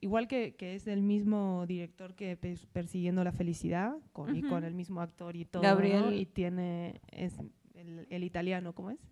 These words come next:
Speaker 1: El apellido italiano.
Speaker 2: Gabriel Gucci, Gucci.
Speaker 1: Mucchetti, no sé, <laughs> algo así.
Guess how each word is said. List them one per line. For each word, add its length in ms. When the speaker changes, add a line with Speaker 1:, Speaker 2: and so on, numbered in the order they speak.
Speaker 1:
El 80
apellido 300
italiano. 400
Speaker 2:
Gabriel 320
Gucci, 560
Gucci. 640
Speaker 1:
Mucchetti, 680
no 120
sé, 160
<laughs> 140
algo 140
así. 260